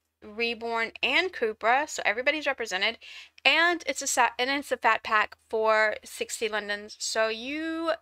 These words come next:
absolutely cannot beat that. And it's sweatpants, and who doesn't love a good set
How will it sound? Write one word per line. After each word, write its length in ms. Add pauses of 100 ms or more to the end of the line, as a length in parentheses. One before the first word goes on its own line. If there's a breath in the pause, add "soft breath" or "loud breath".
(140)
absolutely 540
cannot 340
beat 160
that. 240 (640)
And 440
it's 260
sweatpants, 560
and 140
who 180
doesn't 320
love 320
a 80
good 200
set 360